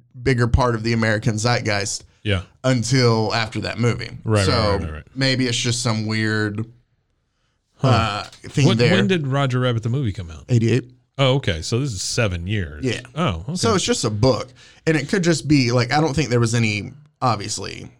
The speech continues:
Speaker 2: Right, right, right, right. No intention.
Speaker 1: Yeah, but
Speaker 2: Yeah.
Speaker 1: so I just found that very, uh, weird and interesting. But Rodney works as
Speaker 2: So
Speaker 1: a
Speaker 2: hang, hang on one sec.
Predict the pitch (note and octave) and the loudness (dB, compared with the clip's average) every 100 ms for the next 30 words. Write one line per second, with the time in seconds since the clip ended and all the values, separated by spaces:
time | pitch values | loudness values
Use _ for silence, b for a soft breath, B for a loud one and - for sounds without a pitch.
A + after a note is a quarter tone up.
0 | _ - C3+ G2+ E2+ E2+ D#2+ D2 D2 G#2+ | _ -2 2 2 -2 -6 -8 -12 -8 -2
1 | G2+ F#2 - F2+ F2 E2+ G3 A2 G2 A2+ | -2 -2 -6 -8 -8 0 2 2 -2 0
2 | - B2 - C3 D3 C3+ D#3 C#3 A#2+ A2+ | 0 0 0 0 0 0 0 2 0 2
3 | A#2+ A#2 A#2 A2+ - A2+ G2+ G2 - - | 4 4 2 -2 -6 -6 -4 -6 -12 -18
4 | _ B A#2+ B2+ C3+ A#2+ A#2 D3 G#2+ F#2+ | _ B -6 -2 2 2 0 0 -2 -6
5 | - G#2 A2 C3 A#2 A2+ C#3+ G#3 C3+ B2+ | -8 -10 -2 0 0 0 0 2 2 0
6 | A#2 A#2 A#2+ - B2+ E3+ C#3 B B F#3 | 2 0 -2 -2 2 2 2 B B 0
7 | A3 - - G#3 D#3+ A#2+ G2 | 0 -2 -2 2 4 2 0